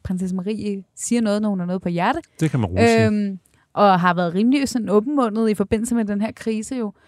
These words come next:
Speaker 1: Øhm, men, men der var hun også meget, øh, øh, jeg har lyst til at sige sådan, øh, diplomatisk, og sagde, "Vi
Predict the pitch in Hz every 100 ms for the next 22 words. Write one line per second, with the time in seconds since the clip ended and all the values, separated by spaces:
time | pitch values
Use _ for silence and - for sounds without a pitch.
0 | _ - 214 208 202 202 - - 226 285
1 | - 262 240 220 220 - 220 226 247 233
2 | 208 190 180 175 185 - - 185 185 175
3 | 170 170 160 - _ _ _ - _ _
4 | _ _ _ - 196 202 220 - 220 -
5 | 214 196 - 208 175 170 170 170 165 160
6 | 190 - - - - - 226 277 320 339
7 | 330 - - _ _ - 208 202 175 -